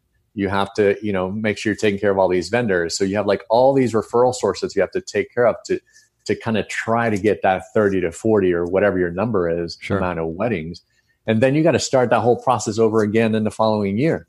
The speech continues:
Speaker 1: from scratch, because now you gotta find thirty to forty new clients.
Speaker 2: Hmm.
Speaker 1: Again, depending on that number that you're going for.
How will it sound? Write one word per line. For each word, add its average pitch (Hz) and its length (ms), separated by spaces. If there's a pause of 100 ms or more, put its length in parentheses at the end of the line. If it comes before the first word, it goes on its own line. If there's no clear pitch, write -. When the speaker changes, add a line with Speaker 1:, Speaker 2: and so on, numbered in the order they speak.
(1080)
Speaker 1:
from 113 220
scratch, 147 560 (200)
because 101 540
now 104 220
you 110 80
gotta 110 160
find 123 380
thirty 139 260
to 131 80
forty 143 300
new 170 160
clients. - 560
Speaker 2:
Hmm. 110 160 (580)
Speaker 1:
Again, 101 380
depending 98 360
on 90 160
that 92 220
number 95 240
that 92 240
you're 104 160
going 107 320
for. - 340